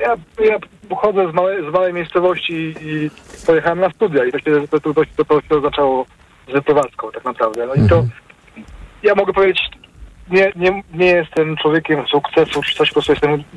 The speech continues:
Speaker 1: człowiekiem szczęścia, czyli kupiłem pierwsze mieszkanie, <laughs> kiedy były jeszcze tanie, drugie mieszkanie kupiłem tuż przed, y, kryzysem,
Speaker 2: Mhm.
Speaker 1: gdzie nagle skoczyły miesz-, y,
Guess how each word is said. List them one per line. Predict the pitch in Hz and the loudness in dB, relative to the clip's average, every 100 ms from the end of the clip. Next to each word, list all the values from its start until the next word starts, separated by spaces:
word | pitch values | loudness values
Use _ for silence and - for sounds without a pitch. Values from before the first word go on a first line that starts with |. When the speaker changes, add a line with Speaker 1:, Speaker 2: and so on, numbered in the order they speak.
| - | 0
Speaker 1:
człowiekiem | 151 143 139 | 0 0 -4
szczęścia, | 139 165 156 - 147 | -2 0 0 0 0
czyli | 139 - 139 135 135 - - - | 0 -4 -6 -6 -10 -14 -20 -18
kupiłem | - 147 139 | 0 0 2
pierwsze | 147 - 147 | -2 -2 -4
mieszkanie, | 135 - 135 135 - - - | -2 0 0 -2 -8 -8 -10
<laughs> | - - - - | -12 -20 -20 -2
kiedy | 139 | -2
były | 123 131 | 2 2
jeszcze | - 123 | 2 0
tanie, | 139 143 131 135 - - - | -2 0 -4 -6 -14 -20 -6
drugie | - 180 170 | 0 2 2
mieszkanie | 151 - 165 139 | 0 0 0 -2
kupiłem | 135 - 135 123 | -4 -2 -2 0
tuż | 185 - | 0 0
przed, | - 127 - - | -2 -4 -6 -4
y, | 143 127 127 123 120 120 - | 0 2 2 2 2 0 0
kryzysem, | 139 139 139 95 110 | 0 2 4 4 4
Speaker 2:
Mhm. | 110 | 2
Speaker 1:
gdzie | 135 135 139 | 0 0 0
nagle | 139 135 131 | 0 0 -4
skoczyły | 135 - 139 - 135 127 | -2 -2 -2 2 2 2
miesz-, | 131 - | -2 -2
y, | 135 | -2